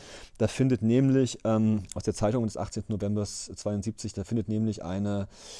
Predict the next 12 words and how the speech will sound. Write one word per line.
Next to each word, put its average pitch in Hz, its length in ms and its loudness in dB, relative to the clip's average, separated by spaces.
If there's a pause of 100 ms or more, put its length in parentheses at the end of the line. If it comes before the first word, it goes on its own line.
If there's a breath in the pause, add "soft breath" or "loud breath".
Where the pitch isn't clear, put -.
(280 loud breath)
ähm, 127 500 6
eine 120 160 2
Jugendveranstaltung, 117 1400 2
ein 107 240 0
Jugendforum, 135 1400 2
ähm, 101 540 -2 (160)
der 101 440 0
evangelischen 107 920 -2
Kirche 113 400 -4
statt, - 420 -6
evangelischen 101 440 -6
Arbeitskreises, 104 840 -4